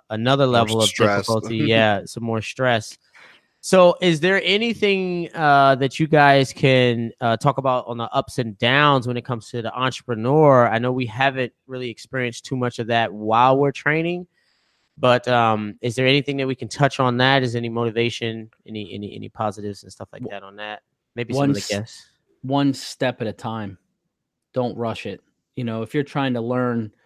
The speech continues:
Speaker 3: a whole lot of things at once,
Speaker 1: Mm-hmm.
Speaker 3: I think you put a lot of pressure on yourself.
Speaker 1: So, so, so you really think it's best to spend about the first three to six months just learning it before you start thinking
Speaker 3: Mm-hmm.
Speaker 1: about business? I,
Speaker 3: Yeah.
Speaker 1: I
Speaker 2: I
Speaker 1: agree.
Speaker 2: believe so.
Speaker 1: I
Speaker 3: Yeah.
Speaker 1: agree.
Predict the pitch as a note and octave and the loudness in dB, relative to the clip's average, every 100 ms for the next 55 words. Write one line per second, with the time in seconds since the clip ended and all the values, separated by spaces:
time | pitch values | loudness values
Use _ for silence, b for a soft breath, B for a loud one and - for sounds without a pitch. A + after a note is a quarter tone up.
0 | _ _ _ - - E3 E3 C#3+ C3+ B2+ | _ _ _ -18 -4 4 6 6 4 2
1 | - C3+ B2+ A#2 F2 G#2+ A#2 B2+ - - | -2 -4 -4 -6 -6 -4 -4 -6 -14 -20
2 | _ _ _ _ _ _ A#2 A2 G#2+ G#2+ | _ _ _ _ _ _ -8 -6 -8 -10
3 | - _ A#2+ C3 C3 A#2+ A#2 B2+ B2 A#2 | -14 _ -16 -8 -8 -8 -10 -6 -4 0
4 | A#2 G#2 C3 A#2+ - A2+ G#2 F#2+ F#2 - | -2 -4 -6 -6 -6 -6 -6 -10 -14 -6
5 | A2 F#2+ - _ _ _ _ - - F3 | -4 -4 -12 _ _ _ _ -16 -12 -14
6 | - - D#3+ D#3+ F3 E3+ F3+ D#3 A#2+ C#3+ | -14 -8 -6 -2 -2 -2 -4 -4 -2 -2
7 | C#3+ - - E3 D#3+ D#3 C#3 - - D3 | -2 -6 -6 -4 0 2 2 2 4 4
8 | - - B2+ C#3+ C#3+ C3+ - - C#3+ C3 | 2 -2 2 6 4 2 -4 -8 -8 -10
9 | B2+ C3+ C3 - - - B2 B2+ B2 A#2 | -6 -4 -4 -8 -12 -4 -2 -2 -4 -6
10 | B2 C3 C3+ A2+ - B2+ B2 - C3 - | -6 -6 -10 -14 -14 -12 -12 -8 -10 -6
11 | A#2+ A2 G#2+ G#2 G#2 G#2+ B2+ C3+ - - | -6 -4 -4 -6 -8 -8 -8 -10 -12 -20
12 | _ - A2 G2 F#2+ F#2 F2 G#2+ G#2 - | _ -12 -8 -6 -4 -6 -6 -8 -6 -4
13 | F#2 F#2+ _ _ _ _ - G2+ G2+ G2 | -6 -6 _ _ _ _ -16 -12 -10 -8
14 | G2 G2+ | -8 -10